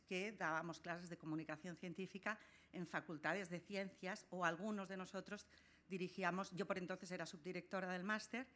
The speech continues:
el director era Vladimir Desemir, pero entonces eran los poquitos másters o pro-, o algunas asignaturas que había de comunicación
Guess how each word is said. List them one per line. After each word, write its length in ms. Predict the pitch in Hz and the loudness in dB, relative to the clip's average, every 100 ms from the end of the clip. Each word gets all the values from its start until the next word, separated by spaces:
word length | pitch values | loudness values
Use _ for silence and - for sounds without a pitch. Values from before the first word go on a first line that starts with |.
| - - - - | -20 -20 -20 -2
el 140 | 170 | 0
director 360 | 175 165 190 175 | 2 0 0 0
era 280 | 170 165 160 | 4 6 6
Vladimir 400 | 165 165 170 165 | 4 2 0 0
Desemir, 500 | 170 190 220 262 - - - - | -2 0 2 2 0 -12 -20 -4
pero 160 | 190 214 | 2 2
entonces 340 | - 156 175 | 0 -4 0
eran 260 | 185 190 - - | 2 2 0 -8
los 180 | 180 180 | -6 -6
poquitos 460 | 202 247 247 254 | -4 -4 0 0
másters 600 | 226 240 247 - 233 226 | 2 2 2 0 -4 -2
o 120 | 208 180 | -4 -2
pro-, 240 | 220 208 | -4 -4
o 320 | 147 165 196 | -6 -6 -4
algunas 420 | 196 190 220 240 226 | -4 -2 0 0 0
asignaturas 600 | 208 220 214 226 226 220 | 0 2 2 2 -2 0
que 100 | 202 | -2
había 220 | 185 202 | 0 0
de 100 | 196 | 0
comunicación 680 | 185 180 185 185 - 202 202 | -2 -4 -2 -4 0 2 2